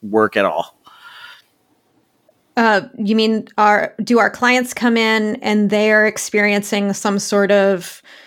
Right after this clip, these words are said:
Speaker 2: like, discrimination within the geek community?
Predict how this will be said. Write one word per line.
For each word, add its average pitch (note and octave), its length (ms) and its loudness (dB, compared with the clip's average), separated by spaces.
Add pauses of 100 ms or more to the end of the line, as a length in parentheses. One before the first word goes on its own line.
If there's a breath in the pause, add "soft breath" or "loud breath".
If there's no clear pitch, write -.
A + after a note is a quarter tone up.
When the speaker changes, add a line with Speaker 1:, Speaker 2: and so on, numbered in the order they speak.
(160 loud breath)
Speaker 2:
like, G#3 260 -2
discrimination G#3+ 840 0
within B3 840 2
the B3 80 0
geek B3 280 -4
community? C#4 720 0